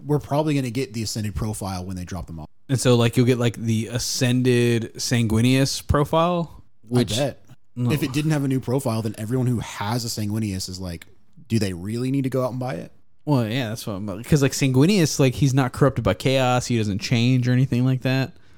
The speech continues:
Speaker 1: Well, so for the loyalist ones, it would be, like, different loadouts. Like, so Khan, we might get Khan on bike,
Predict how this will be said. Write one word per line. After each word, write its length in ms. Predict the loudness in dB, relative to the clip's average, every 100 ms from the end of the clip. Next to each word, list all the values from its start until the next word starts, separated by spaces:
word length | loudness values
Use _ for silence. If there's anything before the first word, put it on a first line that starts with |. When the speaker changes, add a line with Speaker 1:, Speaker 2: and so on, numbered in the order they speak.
| -8
Speaker 1:
Well, 160 | -4 -4
so 160 | -2 -4
for 120 | -2
the 100 | -2
loyalist 400 | 0 0 0 -2
ones, 220 | -4 -4
it 40 |
would 100 | -6
be, 100 | -4
like, 460 | -4 -6 -10 -14 -4
different 320 | -4 -4 -8
loadouts. 600 | -6 -4 -6 -8 -12 -12 -18 -20 -14
Like, 500 | -2 0 0 -6 -12 -20 -12
so 300 | -4 -2 -2
Khan, 340 | -2 0 2
we 100 | 0 -2
might 220 | -4 -4
get 160 | -6 -8
Khan 220 | -6 -4
on 100 | -6
bike, 380 | -6 -8 -10